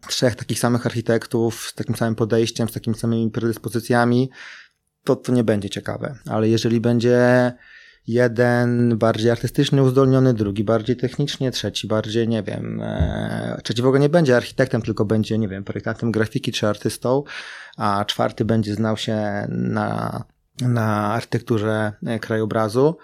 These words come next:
to takie zespoły i takie, taki miks punktów widzenia nagle sprawia, że, że te projekty są lepsze,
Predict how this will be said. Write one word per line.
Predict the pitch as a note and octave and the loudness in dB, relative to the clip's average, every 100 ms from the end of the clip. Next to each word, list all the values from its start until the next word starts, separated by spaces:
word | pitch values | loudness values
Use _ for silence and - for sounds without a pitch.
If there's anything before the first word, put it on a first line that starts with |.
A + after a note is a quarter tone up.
| - _ | -20 _
to | A2 | -2
takie | C3+ C#3+ A#2+ | 0 2 0
zespoły | A2+ - G#2+ A#2 C#3 F3 | 0 0 2 4 2 0
i | - | -6
takie, | - A#2+ A2+ A2+ A2+ - | -4 -2 -2 -2 -6 -12
taki | - A2+ | -8 -2
miks | C3 - | -2 -2
punktów | - A#2+ - G#2 | -2 -2 -2 -4
widzenia | G#2+ G#2 A#2+ C3 | -4 0 2 2
nagle | B2+ A#2 | 0 0
sprawia, | - B2 B2+ B2+ C3 B2+ | 0 2 2 4 2 2
że, | G#2 A#2 A#2+ A#2+ - - - - _ F3+ C#3+ B2+ B2+ | 2 2 2 0 -10 -20 -20 -20 _ -16 -10 -8 -6
że | G#2 G#2+ | -6 -4
te | A#2 | 0
projekty | C3 C3 | 0 0
są | - | 2
lepsze, | A#2+ A2 - C3 C#3 | 2 2 2 0 0